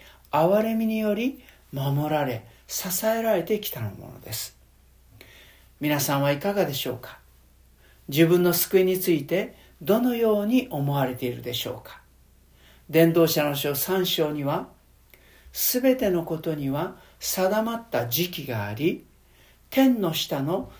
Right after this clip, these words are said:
すべての営みに時がある」とあります。この地上での出来事には、私たちにとって思いがけないこと、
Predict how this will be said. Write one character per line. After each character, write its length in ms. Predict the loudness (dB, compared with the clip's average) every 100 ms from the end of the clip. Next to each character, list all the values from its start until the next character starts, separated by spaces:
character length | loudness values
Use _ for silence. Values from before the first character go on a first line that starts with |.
| -16
す 300 | -4 -2 0
べ 160 | 2 0
て 160 | 0
の 180 | -4 -4
営 120 | -6 -6 -4 -2 -2
み 180 | -2
に 240 | -2 -4 -8 -20 -20 -8
時 360 | -6 -2 2
が 300 | 2 2 -2
あ 100 | -8
る」 120 | -12 -14 _ _ -2
と 120 | 0
あ 80 | 0
り 100 | -4
ま 120 | -8
す。 260 | -10 -10 _ _ _ _ _ -20 -20 -20 _
こ 160 | -2 -2
の 120 | 0
地 180 | -2 0
上 180 | 2
で 120 | 2 0
の 140 | 0
出 140 | -4
来 100 | -4
事 240 | -6 -4 -4
に 140 | -4
は、 240 | -4 -6 -10 -20 -20 -8
私 360 | -6 -2 -2 0
た 120 | -2
ち 160 | 0 -4
に 80 |
と 120 | -2 -6
っ 40 |
て 460 | -6 _ -4 -4 -8 -20 -20 -2
思 320 | 2 4 4
い 100 | 4
が 140 | 2
け 160 | 0 -2
な 180 | 0 -2
い 120 | -4
こ 140 | -8
と、 340 | -6 -6 -6